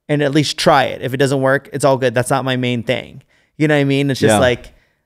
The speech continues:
Speaker 1: I just feel like you have that ability at your level where you can
Speaker 2: Try and fail.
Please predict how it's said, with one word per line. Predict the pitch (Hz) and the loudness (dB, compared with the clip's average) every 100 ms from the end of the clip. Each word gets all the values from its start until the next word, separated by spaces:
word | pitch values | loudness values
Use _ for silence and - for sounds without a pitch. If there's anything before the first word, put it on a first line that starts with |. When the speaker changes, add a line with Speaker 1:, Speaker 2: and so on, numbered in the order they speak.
| _ - | _ 0
Speaker 1:
I | 147 | 2
just | 139 135 | 2 -2
feel | - 147 | 0 2
like | 135 135 | 2 0
you | 139 | -2
have | 131 123 | 0 2
that | 131 123 - _ _ _ _ - | 2 0 -2 _ _ _ _ -4
ability | 143 120 147 147 143 131 127 123 127 _ _ _ _ _ _ _ | -2 2 2 4 2 0 -2 -4 -8 _ _ _ _ _ _ _
at | 156 156 | -2 0
your | 147 143 | 2 2
level | 139 139 131 123 | 4 2 2 0
where | 127 | 0
you | 123 127 | -2 -6
can | 139 131 127 120 _ _ _ _ _ _ _ _ _ _ _ _ | -6 -6 -6 -10 _ _ _ _ _ _ _ _ _ _ _ _
Speaker 2:
Try | 147 147 | 2 4
and | 120 | 4
fail. | 127 104 | 2 0